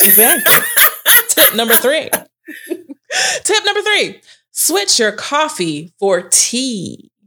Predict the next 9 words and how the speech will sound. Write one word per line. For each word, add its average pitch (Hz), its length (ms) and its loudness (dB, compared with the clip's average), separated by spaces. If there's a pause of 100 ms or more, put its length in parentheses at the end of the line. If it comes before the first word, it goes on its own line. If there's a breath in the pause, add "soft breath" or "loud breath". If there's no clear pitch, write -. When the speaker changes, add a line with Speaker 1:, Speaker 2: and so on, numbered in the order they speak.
(420 soft breath)
Speaker 1:
Caffeine 294 600 0
consumption 196 580 -2
has 196 280 -2 (280)
actively 269 760 0
been 220 480 -2
linked 226 380 -2 (260 soft breath)
to 240 120 0
the 185 180 -4
depletion - 920 -2